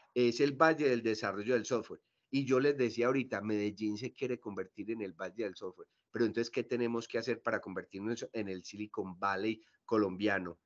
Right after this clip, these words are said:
antioqueño? ¿Sí? Pero bueno, sigamos con Yuval aquí hablando de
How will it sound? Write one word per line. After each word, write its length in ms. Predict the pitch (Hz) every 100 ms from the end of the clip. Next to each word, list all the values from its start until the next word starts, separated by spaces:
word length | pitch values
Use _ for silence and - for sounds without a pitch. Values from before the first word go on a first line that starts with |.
| -
antioqueño? 720 | 110 92 - - 113 95 82 _ _ _ _ _ _ _
¿Sí? 260 | 117 127 - _ _ _ _
Pero 180 | 131 131
bueno, 280 | 156 127 87 _
sigamos 560 | - 131 113 120 143 160
con 460 | 156 131 113 104 104
Yuval 400 | 117 113 113 127
aquí 520 | 139 147 139 135 - _
hablando 500 | 131 139 135 131 135
de 380 | 127 107 98